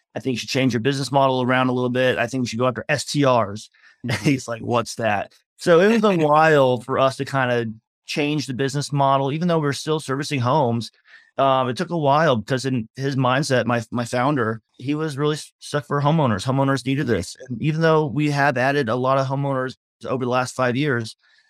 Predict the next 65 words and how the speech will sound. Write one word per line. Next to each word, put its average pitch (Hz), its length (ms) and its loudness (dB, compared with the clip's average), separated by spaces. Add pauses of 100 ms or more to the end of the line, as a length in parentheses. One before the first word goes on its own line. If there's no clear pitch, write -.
(520)
short-term 165 280 -2
rentals 123 340 0
really, 120 520 0
really 98 340 -2
need 87 220 -12
it. 62 260 -14
And 110 320 6
as 117 240 2
much 143 200 2
as 139 180 -2
you 131 520 2
have 117 300 0
your 101 100 -2
own, 123 360 -2
uh, 107 260 0
company, 139 480 -2
you're 120 220 0
managing 120 340 -2
your 113 140 -2
own 110 180 0
team, 147 440 -2 (320)
you 127 100 -4
think 147 180 -4
you 139 80 0
have 120 180 0
everything 143 540 0
dialed 127 320 0
in, 127 180 0
but 110 140 -4
really 135 240 -4
what 127 120 -2
happens 127 380 -4
is 107 140 -8
trash 117 420 0
is 104 120 -6
one 117 180 -2
of 117 100 0
the - 40 -8
things 120 180 0
that 113 180 0
never 127 240 2
stops. - 640 -2
And 113 100 -4
so 123 200 2
whether 131 260 4
you 127 200 0
think 127 260 -2
that 123 180 2
your 123 480 -2
cleaner 160 300 0
is 131 120 -4
gonna 127 120 -2
take 120 240 -8
the 120 60 -4
can 127 260 2
out 123 240 2
and 123 80 0
your 120 100 0
guest 135 300 0
is 113 80 -12
gonna 120 120 -4
take 127 140 -4
it 113 80 0
back, 127 300 2
at, - 160 -10